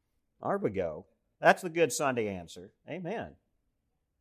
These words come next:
We don't come to church just to sit in the pew and listen to Pastor Bryant just wax on and on and on, droning and droning and droning.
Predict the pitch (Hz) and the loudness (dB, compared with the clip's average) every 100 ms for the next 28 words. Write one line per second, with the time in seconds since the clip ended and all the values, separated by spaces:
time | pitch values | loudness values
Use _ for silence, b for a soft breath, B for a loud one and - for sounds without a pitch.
0 | _ _ _ _ _ _ 240 302 294 - | _ _ _ _ _ _ 12 12 12 12
1 | 285 294 277 - 277 277 - 226 - 165 | 12 12 2 4 6 6 6 0 0 0
2 | 220 240 180 - 233 262 175 180 220 185 | 2 2 -2 -6 -2 2 4 2 0 -4
3 | 165 156 _ - 202 - 143 156 180 165 | -8 -10 _ 8 8 8 2 4 4 2
4 | 139 135 147 160 156 - - _ _ _ | -2 -4 2 2 2 -4 -16 _ _ _
5 | 156 165 175 165 151 156 156 143 139 151 | 10 12 12 10 8 8 8 8 6 6
6 | 143 135 117 131 147 143 131 123 117 139 | 6 4 6 6 6 4 0 0 2 4
7 | 143 131 117 113 143 147 98 | 4 0 -2 4 6 6 4